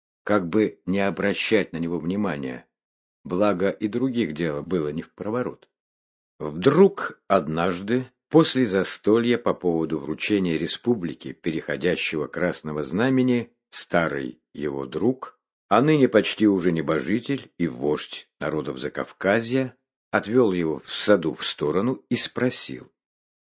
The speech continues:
что он слышал о деле аптекаря Гудяшвили. «Знаю,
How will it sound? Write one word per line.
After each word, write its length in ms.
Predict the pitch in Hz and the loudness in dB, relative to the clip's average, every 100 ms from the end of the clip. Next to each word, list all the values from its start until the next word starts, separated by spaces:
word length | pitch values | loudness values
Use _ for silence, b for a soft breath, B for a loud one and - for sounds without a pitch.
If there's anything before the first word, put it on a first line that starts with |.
| _ | _
что 300 | - - 85 | -8 -2 -2
он 100 | 73 | -2
слышал 500 | - 104 131 151 143 - | -2 0 0 0 -4 -2
о 100 | 85 | -4
деле 380 | 69 80 78 73 | -2 -2 0 -4
аптекаря 560 | - - 87 87 87 | -6 -8 -6 -6 -6
Гудяшвили. 840 | 76 76 85 80 - 60 55 - _ _ _ _ _ _ _ _ _ - | -6 -6 -6 -6 -10 -12 -16 -18 _ _ _ _ _ _ _ _ _ -20
«Знаю, 680 | 71 95 135 101 71 64 | -8 -4 0 0 -2 -6